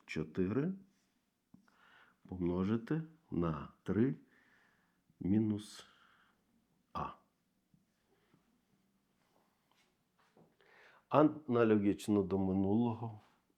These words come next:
Мінус два а помножити на три. Мінус два а помножити на мінус а. Відняти чотири помножити на три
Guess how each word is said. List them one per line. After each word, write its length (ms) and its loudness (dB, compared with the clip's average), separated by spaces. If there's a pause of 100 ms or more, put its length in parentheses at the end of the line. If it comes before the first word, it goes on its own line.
(1000)
Мінус 580 8 (120)
два 540 0
а 200 -6 (280)
помножити 680 2
на 200 -2
три. 300 -10 (720)
Мінус 720 6
два 500 0
а 220 -4 (260)
помножити 680 2
на 340 0 (100)
мінус 640 -2
а. 200 -4 (2000)
Відняти 680 6
чотири 580 0
помножити 760 -2
на 240 -6
три 320 -6